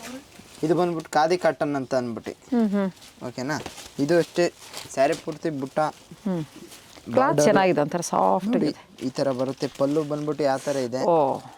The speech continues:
Speaker 1: ಓಕೆನಾ?
Speaker 2: ಓ.
Speaker 1: ಸ್ಯಾರಿ ಬಂದ್ಬಿಟ್ಟು ಈ ಥರ ಇದೆ, ಸಾಫ್ಟ್ ಇದೆ ಮೆಟೀರಿಯಲ್.
Speaker 2: ಹ್ಮ್, ಹ್ಮ್.
Speaker 1: ಇದು ಖಾದಿ ಕಾಟನ್ ಅಂತೀವಿ ಮ್ಯಾಮ್.
Speaker 2: ಇಲ್ಲ, ಚೆನ್ನಾಗಿದೆ.
Speaker 1: ಓಕೆನಾ? ನೋಡಿ, ಬ್ಲೌಸ್ ಬಂದ್ಬಿಟ್ಟು ಈ ಥರ ಕಾಂಟ್ರಾಸ್ಟೇ ಇದೆ ಬ್ಲೌಸ್.
Speaker 2: ಹ್ಮ್, ಹ್ಮ್, ಹ್ಮ್.
Speaker 1: ಅದಕ್ಕೂ ಬುಟ್ಟ ಇದೆ.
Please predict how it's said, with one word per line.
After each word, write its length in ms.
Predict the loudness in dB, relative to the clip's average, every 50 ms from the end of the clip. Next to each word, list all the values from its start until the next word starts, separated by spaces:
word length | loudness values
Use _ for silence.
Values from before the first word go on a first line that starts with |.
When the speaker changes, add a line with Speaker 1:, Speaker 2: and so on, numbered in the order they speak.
| -14 -6 -2
Speaker 1:
ಓಕೆನಾ? 300 | 0 0 0 0 0 -2
Speaker 2:
ಓ. 720 | -2 -2 -4 -8 -14 -20 _ _ _ -20 -20 -20 -8 0
Speaker 1:
ಸ್ಯಾರಿ 220 | 2 4 4 4
ಬಂದ್ಬಿಟ್ಟು 400 | 2 0 -2 -6 -6 -6 -4 -2
ಈ 60 | -4 -2
ಥರ 180 | 0 0 0
ಇದೆ, 220 | 0 0 -2 -4 -6
ಸಾಫ್ಟ್ 440 | -4 0 0 0 0 0 -4 -8
ಇದೆ 160 | -8 -8 -6 -8
ಮೆಟೀರಿಯಲ್. 580 | -8 -8 -10 -8 -8 -6 -6 -6 -8 -8 -8
Speaker 2:
ಹ್ಮ್, 320 | -8 -8 -6 -4 -4 -6 -6 -8
ಹ್ಮ್. 120 | -8 -8 -4
Speaker 1:
ಇದು 200 | -4 -2 -2 -2
ಖಾದಿ 260 | 0 2 2 2 2 2
ಕಾಟನ್ 360 | 2 2 2 2 -2 -4 -4
ಅಂತೀವಿ 320 | -6 -8 -6 -8 -8 -8
ಮ್ಯಾಮ್. 440 | -8 -12 -14 -18 -18 -14 -12 -12 -12 -8 -4
Speaker 2:
ಇಲ್ಲ, 200 | -4 -2 -2 -2
ಚೆನ್ನಾಗಿದೆ. 640 | -4 -2 -4 -4 -4 -4 -6 -8 -8 -12 -14 -16 -16 -12 -10 -10
Speaker 1:
ಓಕೆನಾ? 440 | -8 -8 -8 -6 -6 -6 -8 -8 -12 -20 -20 _ _ _ _ _ _ _ -12 -8
ನೋಡಿ, 200 | -6 -4 -4 -4
ಬ್ಲೌಸ್ 380 | -6 -4 -2 0 0 0 0
ಬಂದ್ಬಿಟ್ಟು 400 | -4 -6 -4 -4 -4 -4 -4 -6 -10 -10 -12 -20 -20 _ -12
ಈ 60 | -10 -4
ಥರ 160 | -4 -2 -4
ಕಾಂಟ್ರಾಸ್ಟೇ 680 | -2 -2 -2 -2 0 0 -2 -2 -2 0 0 0 0
ಇದೆ 120 | 0 0 -4 -6 -8 -14 -8 0
ಬ್ಲೌಸ್. 300 | 2 4 4 4 2 0
Speaker 2:
ಹ್ಮ್, 240 | 2 2 4 4 4
ಹ್ಮ್, 220 | 2 0 -4 -6
ಹ್ಮ್. 100 | -4 -4 -2
Speaker 1:
ಅದಕ್ಕೂ 320 | -2 0 0 0 -2 -2 -2
ಬುಟ್ಟ 260 | -2 -2 -4 0 2
ಇದೆ. 360 | 2 2 2 0 -6 -14 _